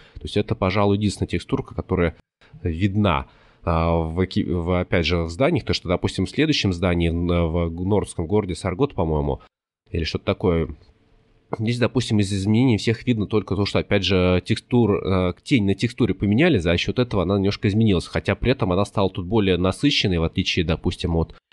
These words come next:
пятьдесят три, она тут более густая, и даже, на самом деле, ху-, на мой взгляд, стала хуже. Э, внутри города, опять же, ничего не поменялось, только на заднем фоне вот эта самая вышка, с-, тень на вышке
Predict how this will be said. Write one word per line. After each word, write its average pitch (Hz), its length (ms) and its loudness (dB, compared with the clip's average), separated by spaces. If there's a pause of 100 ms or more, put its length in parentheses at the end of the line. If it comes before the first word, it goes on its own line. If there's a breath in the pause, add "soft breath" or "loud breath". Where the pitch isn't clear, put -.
(120)
пятьдесят - 280 -2
три, 135 140 0
она 95 120 2
тут 90 220 -8
более 90 360 2
густая, 104 460 0
и 80 40 -6
даже, 92 220 0
на 87 120 2
самом 87 220 0
деле, 95 160 2
ху-, - 160 -10
на 95 260 0
мой 107 100 2
взгляд, 95 220 0
стала 98 240 0
хуже. 139 540 0 (760 soft breath)
Э, 90 320 2
внутри 151 340 2
города, 160 320 2
опять 123 260 2
же, 107 180 4
ничего 113 300 0
не 104 100 2
поменялось, 131 380 2
только 98 260 -2
на 95 180 2
заднем 98 280 2
фоне 90 400 0
вот 95 200 -4
эта 92 160 -2
самая 90 300 0
вышка, 98 460 2
с-, - 120 -10
тень 101 240 2
на 90 120 2
вышке 90 400 0